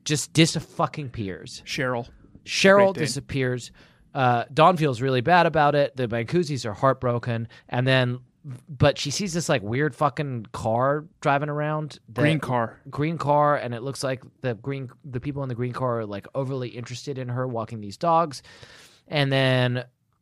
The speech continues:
Speaker 1: David Michael, uh, does the same, same exact situation. He lets Shannon out, ties her to a post, and goes inside to get a ball that he bought for her. And then Shannon fucking disappears.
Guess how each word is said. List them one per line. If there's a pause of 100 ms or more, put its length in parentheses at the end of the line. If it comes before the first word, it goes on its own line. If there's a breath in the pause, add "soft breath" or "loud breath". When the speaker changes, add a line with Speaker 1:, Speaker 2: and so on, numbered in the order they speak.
(200)
Speaker 1:
David
Michael, (180)
uh,
does
the
same,
same
exact
situation.
He
lets
Shannon
out, (260)
ties
her
to
a
post,
and
goes
inside
to
get
a
ball
that
he
bought
for
her. (220 loud breath)
And
then
Shannon
fucking
disappears.